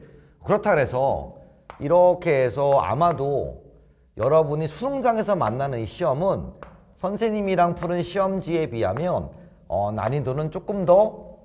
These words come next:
쉬울 거예요. 걱정하지 마시고요. 어, 실제로 이제 수능장에서 보는 삼 페이지까지 가는 시간은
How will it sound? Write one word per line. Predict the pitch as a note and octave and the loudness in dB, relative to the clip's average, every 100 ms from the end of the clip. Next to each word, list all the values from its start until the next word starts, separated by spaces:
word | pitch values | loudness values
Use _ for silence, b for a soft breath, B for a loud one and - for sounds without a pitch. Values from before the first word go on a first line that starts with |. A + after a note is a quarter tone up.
| _ | _
쉬울 | - - A3+ A3+ | -12 -6 -6 -4
거예요. | A3+ G2+ C2+ B1 D#2 - | -4 -4 -6 -12 -20 -16
걱정하지 | G2 F#2 F3 E3+ | -14 -4 -2 -2
마시고요. | E2 - G2 C#3 E3+ C#2 - B B B B | -6 -8 -6 -4 -4 -8 -12 B B B B
어, | E2+ G2 G#2 - - _ - | -4 -2 -4 -12 -20 _ -16
실제로 | - F3 F#3 D3 | -12 -6 -4 -2
이제 | A#2+ | -4
수능장에서 | A2+ G3 A#3 A3+ G3+ F#3 F3 E3+ D#3 C#3 C#3 C3+ | -6 -6 -6 -4 -6 -4 -4 -2 0 0 -2 -4
보는 | A#2 B2+ C3 | -4 -4 -6
삼 | - A3 A3+ | -4 -4 -2
페이지까지 | A3+ A#3 - E3 D3+ | -2 -2 0 0 0
가는 | G2+ G#2 A2+ | -4 -6 -8
시간은 | - A2+ C#3+ G3 D#2 | -6 -6 -4 -4 -6